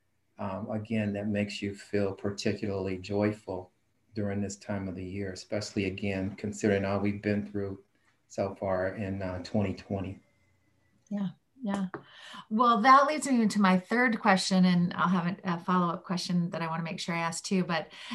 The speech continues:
Speaker 2: um, the third question is, how can, how are you sharing and spreading joy? What can we learn from you and, and maybe some, some of the things that you're doing to share and spread joy?
Speaker 1: So again, I'm a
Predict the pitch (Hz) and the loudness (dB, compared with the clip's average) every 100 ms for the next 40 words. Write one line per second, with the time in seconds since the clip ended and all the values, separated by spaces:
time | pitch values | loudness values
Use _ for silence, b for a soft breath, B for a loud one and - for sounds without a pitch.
0 | 190 - 196 180 180 185 226 233 202 214 | -4 2 6 6 4 4 2 2 2 2
1 | 180 - 185 170 175 180 170 175 170 202 | 2 2 2 2 2 2 2 0 0 4
2 | 220 226 262 247 220 208 196 220 269 269 | 4 4 0 2 2 2 0 4 6 4
3 | 214 196 196 190 185 185 180 165 175 - | 4 2 2 2 4 4 4 4 0 0
4 | 175 165 170 170 160 147 185 269 196 180 | -4 -2 -4 -4 -4 -2 -2 4 6 6
5 | 165 165 170 - 170 160 160 156 151 151 | 2 -4 -6 -4 -6 -6 -8 -6 -6 -8
6 | - 160 160 151 147 165 160 - - 170 | -8 -8 -8 -8 -6 -6 -8 -10 -8 -6
7 | 156 156 165 160 - 170 170 165 160 156 | -6 -8 -10 -8 -6 -2 -2 -4 -6 -8
8 | - 165 - 175 180 175 180 175 - - | -8 -8 -6 -6 -6 -8 -8 -8 -8 -8
9 | - 185 _ _ _ _ _ _ - B | -10 -14 _ _ _ _ _ _ -20 B
10 | B B B - 127 117 110 123 107 113 | B B B 2 4 4 4 4 6 8
11 | 131 123 113 110 | 10 10 8 4